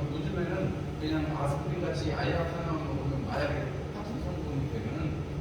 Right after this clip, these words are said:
대마초 같은, 대마초 같은 건 이제 우습고요, 여러분. 그런 일들이,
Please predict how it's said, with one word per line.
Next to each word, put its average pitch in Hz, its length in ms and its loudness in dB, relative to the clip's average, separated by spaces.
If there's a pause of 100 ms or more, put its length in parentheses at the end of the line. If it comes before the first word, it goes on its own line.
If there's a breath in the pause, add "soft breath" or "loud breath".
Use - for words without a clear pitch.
(140)
대마초 151 320 0
같은, 143 140 0 (280)
대마초 135 320 0
같은 - 200 0
건 147 240 0
이제 151 120 2 (220)
우습고요, 151 420 0
여러분. 147 480 0 (560)
그런 214 240 4
일들이, 202 460 2